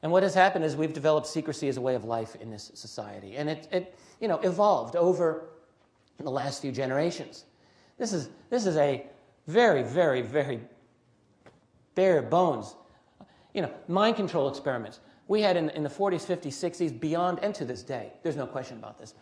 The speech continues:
but we know for a fact that horrific, grisly, uh, experiments on the human mind were done on behalf of C I A and other agencies, Navy,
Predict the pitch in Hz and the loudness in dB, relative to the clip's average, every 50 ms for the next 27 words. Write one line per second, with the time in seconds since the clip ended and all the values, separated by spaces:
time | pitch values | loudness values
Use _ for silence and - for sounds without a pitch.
0 | _ - 156 139 143 143 147 160 170 165 170 165 143 - - 180 175 165 151 - | _ -4 -2 -2 0 0 0 2 2 0 0 -2 -4 -2 0 0 2 2 0 -2
1 | 135 120 - - - - _ _ _ _ _ - - 202 190 180 196 240 262 262 | -6 -8 -8 -10 -18 -20 _ _ _ _ _ -8 -4 -2 -2 2 6 6 6 6
2 | 254 - 160 180 - - 151 127 120 156 190 214 233 226 160 143 131 113 - - | 6 2 -8 -10 -10 -12 -12 -10 -4 0 4 4 4 4 2 -4 -8 -12 -14 -16
3 | - _ _ _ _ _ _ _ _ _ _ - 139 135 135 139 139 - - - | -20 _ _ _ _ _ _ _ _ _ _ -4 -2 -2 -2 -2 -4 -8 -12 -20
4 | - - _ _ _ _ _ - - - - - - - 202 196 190 180 - - | -20 -20 _ _ _ _ _ -14 -14 -12 -12 -6 -2 0 2 2 2 0 -2 -2
5 | 151 143 135 147 160 147 139 135 135 135 131 131 123 117 113 107 131 123 123 120 | -4 -4 -4 -4 -4 -4 -4 -4 -4 -4 -6 -6 -8 -8 -8 -6 -6 -6 -6 -6
6 | 117 - - - _ _ - 143 135 123 127 123 135 127 - 113 104 - - - | -8 -12 -16 -20 _ _ -8 -6 -6 -4 -4 -6 -6 -6 -8 -8 -12 -12 -8 -4
7 | 143 139 123 117 117 120 117 120 - 175 170 165 - - 143 135 - - 131 123 | -2 -2 -2 -2 -2 -4 -4 -4 -4 -4 -4 -4 -2 -2 -2 0 -2 -4 -4 -6
8 | 120 127 113 - 127 117 113 120 120 123 127 127 123 131 131 135 - | -8 -10 -12 -12 -12 -12 -10 -8 -6 -6 -6 -6 -6 -8 -10 -14 -18